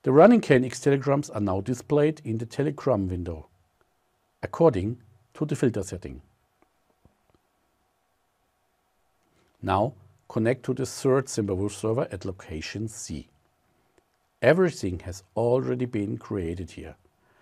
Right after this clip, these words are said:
but a local time series for recording the received values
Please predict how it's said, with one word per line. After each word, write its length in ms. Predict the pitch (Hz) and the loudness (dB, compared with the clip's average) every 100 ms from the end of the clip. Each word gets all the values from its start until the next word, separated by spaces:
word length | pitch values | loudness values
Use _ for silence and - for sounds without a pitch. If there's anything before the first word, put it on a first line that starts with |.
| _ _ - | _ _ 2
but 280 | 156 185 - _ _ - | 2 2 -4 _ _ -2
a 40 | 143 | 4
local 360 | 180 240 226 | 6 6 4
time 340 | 214 - 185 190 | -2 2 2 4
series 460 | 175 127 123 127 | 2 0 0 -4
for 180 | - 113 | -4 -4
recording 540 | 110 - 160 170 175 | -4 0 2 2 2
the 120 | 170 120 | -2 -2
received 460 | 117 - 123 - | -4 -4 -6 -8
values 520 | 107 107 117 135 - | -6 -4 -2 -2 -4